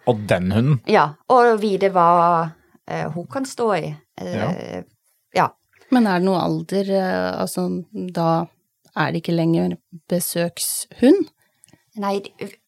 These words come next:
Speaker 2: de er nødt til å være to år før de på en måte tar kurs. Eh, og så etter de er åtte, tror jeg,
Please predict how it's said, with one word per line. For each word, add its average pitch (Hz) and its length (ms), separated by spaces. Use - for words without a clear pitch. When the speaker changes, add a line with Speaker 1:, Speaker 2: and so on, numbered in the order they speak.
Speaker 2:
de 240 120
er 247 40
nødt 277 220
til 254 100
å 202 40
være 180 180
to 190 120
år 156 280
før 151 280
de 156 180
på - 60
en 175 80
måte 165 260
tar 165 200
kurs. - 440
Eh, 214 500
og 220 180
så 220 240
etter - 540
de 220 140
er 208 160
åtte, - 480
tror 165 280
jeg, 151 180